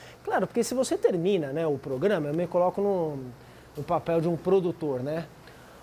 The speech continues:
Olha aí, pessoal, não tem nada de monstro do Lago Ness, né? E quem quiser continuar acreditando nisso aí, que acredite em Papai Noel, em, em dragão de sete cabeças, o que for,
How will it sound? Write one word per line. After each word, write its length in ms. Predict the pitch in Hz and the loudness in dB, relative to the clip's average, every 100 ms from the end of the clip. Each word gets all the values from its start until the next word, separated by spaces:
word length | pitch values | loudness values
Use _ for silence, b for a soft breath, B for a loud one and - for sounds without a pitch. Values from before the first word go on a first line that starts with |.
| B - | B 2
Olha 160 | 262 | 4
aí, 80 | 233 | 6
pessoal, 400 | 196 190 190 180 | 4 0 2 2
não 80 | 196 | 4
tem 160 | 233 | 4
nada 260 | 226 262 302 | 4 4 4
de 80 | 254 | 6
monstro 360 | 220 226 220 | 4 4 2
do 100 | 180 | 0
Lago 260 | 180 185 143 | 2 2 0
Ness, 760 | 135 165 214 220 208 - - - 143 | -2 0 2 0 -2 -6 -10 -12 -6
né? 320 | 165 196 214 B B - | -2 -2 -2 B B -8
E 80 | 160 | 0
quem 200 | 220 226 - | 0 0 -2
quiser 280 | - 185 208 | -2 2 2
continuar 480 | 208 208 190 190 190 | 2 -2 -2 0 0
acreditando 600 | 175 185 185 - 175 160 | 0 0 0 2 2 2
nisso 300 | 165 170 180 | 0 0 0
aí, 220 | 156 190 | 2 2
que 100 | 208 | 2
acredite 540 | 208 220 180 170 185 | 0 2 2 0 -4
em 60 | 185 | -2
Papai 360 | 175 160 185 151 | 0 2 2 0
Noel, 720 | 123 160 190 185 180 175 165 | 0 2 2 4 4 4 2
em, 400 | 165 160 151 139 127 B B | 2 0 -2 -4 -10 B B
em 420 | 156 160 143 139 135 | -2 0 0 -2 0
dragão 420 | 180 156 135 180 | 2 2 0 -2
de 80 | 160 | 0
sete 260 | 180 165 | -2 -2
cabeças, 600 | - 123 160 190 160 160 | -4 0 4 4 2 -8
o 60 | 165 | -10
que 100 | - | -12
for, 240 | - 139 | -8 -8